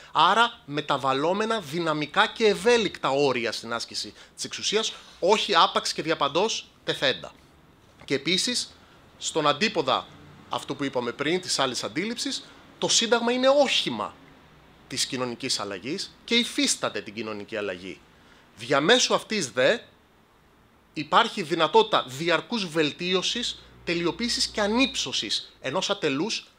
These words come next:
κατά τα άλλα συντάγματος και γι' αυτό διαπνέεται από τη φιλοσοφία της προόδου. Η ιδέα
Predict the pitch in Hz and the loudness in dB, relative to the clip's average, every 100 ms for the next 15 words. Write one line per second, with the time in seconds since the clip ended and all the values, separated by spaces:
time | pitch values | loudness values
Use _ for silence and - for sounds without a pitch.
0 | _ - 143 139 151 180 - 127 135 107 | _ -4 -2 2 4 2 -2 -2 -2 -2
1 | 120 208 - - - _ - 180 165 151 | -4 -6 -10 -20 -20 _ -16 -6 -2 -2
2 | - 208 262 - _ 120 156 - 175 233 | 2 2 2 -2 _ -2 0 0 2 2
3 | 247 247 226 185 175 156 151 226 254 247 | 2 -2 -4 -6 -6 -6 -6 -4 -4 -4
4 | - - - 202 185 156 107 78 - - | -10 -8 -4 0 2 2 0 -12 -20 -20
5 | _ _ 147 139 151 - _ _ _ - | _ _ -6 -2 -4 -6 _ _ _ -8
6 | 135 147 226 196 - | -4 2 6 6 2